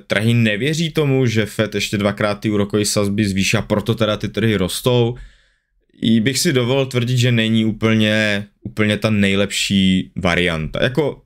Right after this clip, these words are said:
má to smysl, má to logiku, ale podle mě ty trhy rostou paradoxně kvůli tomu, že Fed ještě vidí, nebo tedy má v-, to v té projekci,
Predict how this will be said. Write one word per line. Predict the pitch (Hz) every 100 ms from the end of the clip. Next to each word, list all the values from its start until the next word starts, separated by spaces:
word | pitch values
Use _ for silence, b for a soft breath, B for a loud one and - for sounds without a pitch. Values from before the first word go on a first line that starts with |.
| _
má | 110 143
to | 98
smysl, | - 95 92 - 180
má | - 98
to | 104
logiku, | 87 92 120 143 143 B B B B -
ale | 120
podle | 123 156 165
mě | 151 131
ty | 127
trhy | 123 131 131
rostou | 113 113 - 120
paradoxně | 120 113 123 117 110 117 110
kvůli | 117 113
tomu, | 110 98 98
že | 95 107
Fed | - 113 110
ještě | - 107 -
vidí, | 104 101 110 98 90 90 123 B B B -
nebo | 90
tedy | 98 98 95 -
má | 92 101
v-, | 101 - -
to | 104
v | -
té | 101
projekci, | - 107 120 120 - 101 101